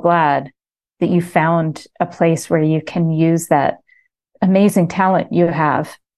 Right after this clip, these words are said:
for bringing comfort to people who are struggling, whether they're the support person, the survivors,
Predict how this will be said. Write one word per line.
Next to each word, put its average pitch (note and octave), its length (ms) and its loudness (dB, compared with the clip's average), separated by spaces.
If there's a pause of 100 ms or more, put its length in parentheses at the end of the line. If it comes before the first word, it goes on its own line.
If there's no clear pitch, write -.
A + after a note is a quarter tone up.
(200)
for - 160 -2
bringing F3 440 0
comfort F3 560 -2
to F3 100 -6
people D3 480 -4 (120)
who E3 100 -2
are D3+ 140 -2
struggling, D3+ 560 -2
whether D#3+ 280 0
they're D3+ 420 0 (300)
the E3+ 100 0
support F3+ 460 -2
person, D#3+ 580 -2 (480)
the E3 120 -2
survivors, D#3 800 -2